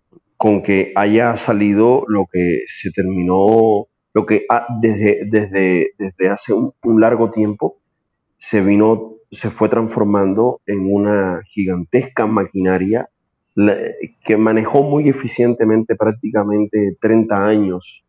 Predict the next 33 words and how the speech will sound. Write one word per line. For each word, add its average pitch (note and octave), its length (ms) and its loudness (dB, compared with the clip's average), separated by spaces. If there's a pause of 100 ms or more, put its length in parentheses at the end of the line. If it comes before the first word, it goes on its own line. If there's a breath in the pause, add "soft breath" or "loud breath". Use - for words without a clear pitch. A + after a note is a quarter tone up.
de, F2+ 760 0 (500 soft breath)
de G2 160 0
la G2 120 0
política G2 920 2
dominicana, G2 800 -2
una A2+ 240 2
vez A2 220 0
desde, A2 340 -2 (160)
desde G2+ 220 -4
el F2 80 -2
oficialismo G#2 720 -2
y G#2 120 -2
otra G#2 340 0
de F2+ 380 -2
la, F2 160 -6 (460)
desde G2 240 0
la F2+ 80 2
oposición. - 500 -8 (1400 soft breath)
Por A#2+ 200 2
otro A#2 240 0
lado, B2 640 0
eh, F#2+ 520 2 (120)
yo A2 160 2
creo A#2+ 220 2
que G#2+ 340 0
hay G2 140 2
un A2 160 4
ambiente G#2+ 520 0
de F#2 680 -2
júbilo, A#2 520 2
incluyendo G2+ 560 0
en B2 180 0
pe-, F#2+ 120 -6